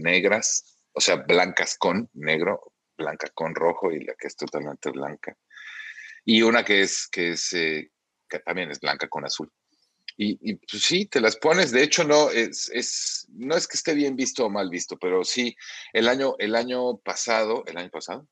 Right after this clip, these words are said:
No. ¿Cuándo? Sí, a principios del año pasado, antes de la, antes de la pandemia, eh, hicimos, se hizo el, el, como el,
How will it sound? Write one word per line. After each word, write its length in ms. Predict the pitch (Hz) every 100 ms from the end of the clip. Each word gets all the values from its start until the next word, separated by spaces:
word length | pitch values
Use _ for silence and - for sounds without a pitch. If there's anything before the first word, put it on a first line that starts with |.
| _
No. 260 | 76 67 92 _ _ _ _ _
¿Cuándo? 360 | _ 76 - - _ _ - - - -
Sí, 240 | - 117 113
a 140 | 107
principios 540 | 113 117 156 165 190
del 120 | 120 110
año 160 | 113
pasado, 460 | 104 95 85 95 101
antes 280 | 82 98 85
de 80 | 76
la, 360 | 65 64 60 - _ _ _ _ _ _ _ _ _ -
antes 240 | 82 - 76
de 80 |
la 100 | 71
pandemia, 520 | - 67 67 71 80 - _ - - _ _
eh, 540 | 73 73 71 71 71 -
hicimos, 680 | - - 82 76 76 - -
se 220 | - - 67
hizo 220 | - 76
el, 120 | 65
el, 220 | - 71 -
como 260 | 82 80
el, 680 | 80 78 78 76 76 73 76